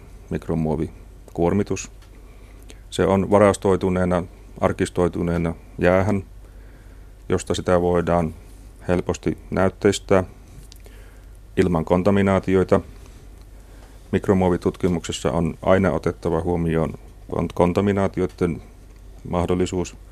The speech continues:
Tutkijat itsekin tuottavat mikromuovia jopa laboratoriossa, koska me pidämme yllämme keinokuituisia vaatteita. Ja tämä on tietysti myös otettava huomioon kentällä työskennellessä,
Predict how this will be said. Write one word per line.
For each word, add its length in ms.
Tutkijat 420
itsekin 380
tuottavat 520
mikromuovia 680
jopa 240
laboratoriossa, 840
koska 260
me 120
pidämme 440
yllämme 440
keinokuituisia 760
vaatteita. 520
Ja 80
tämä 220
on 100
tietysti 260
myös 200
otettava 440
huomioon 400
kentällä 360
työskennellessä, 760